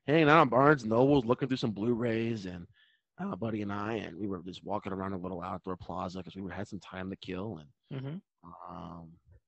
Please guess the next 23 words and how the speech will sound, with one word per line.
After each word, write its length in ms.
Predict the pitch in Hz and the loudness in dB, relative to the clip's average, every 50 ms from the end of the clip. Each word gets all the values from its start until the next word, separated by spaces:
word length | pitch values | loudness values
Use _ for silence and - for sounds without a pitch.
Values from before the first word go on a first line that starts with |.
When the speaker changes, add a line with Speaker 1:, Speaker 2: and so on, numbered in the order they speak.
| _ _ - | _ _ -12
Speaker 1:
you 80 | 101 | -12
know, 340 | 90 87 92 101 131 131 185 - | -10 -8 -8 -8 -8 -8 -10 -10
we 60 | 277 | -12
were, 60 | 277 254 220 - | -12 -12 -10 -12
we 60 | - | -12
were 40 | 226 | -10
having 280 | - - 127 139 113 95 | -6 -4 -4 -4 -4 -6
a 40 | |
good 160 | 87 107 - - | -8 -10 -10 -10
time. 400 | - 90 92 92 98 110 101 82 | -12 -14 -10 -8 -8 -8 -8 -10
And 100 | 73 71 _ _ _ _ _ _ _ _ _ _ _ _ _ _ | -14 _ _ _ _ _ _ _ _ _ _ _ _ _ _ _
my 120 | - 117 123 | -2 0 2
mom 240 | 151 196 240 254 254 | 2 2 2 2 2
tried 180 | - 202 185 | 0 0 2
to 80 | 165 151 | 2 2
warn 180 | 131 147 151 143 | 4 4 4 4
me 40 | 127 | 4
before 360 | 123 120 - - 120 110 101 | 2 0 -2 -4 -2 -2 -2
I 40 | 92 | -2
left 640 | 90 90 98 104 92 85 - - _ _ - - - | -2 -4 -4 -4 -4 -6 -10 -14 _ _ -20 -20 -18
the 60 | - | -16
house 360 | - - - 95 92 80 76 - | -12 -8 -6 -6 -6 -6 -8 -14
that 160 | - 82 78 | -14 -16 -16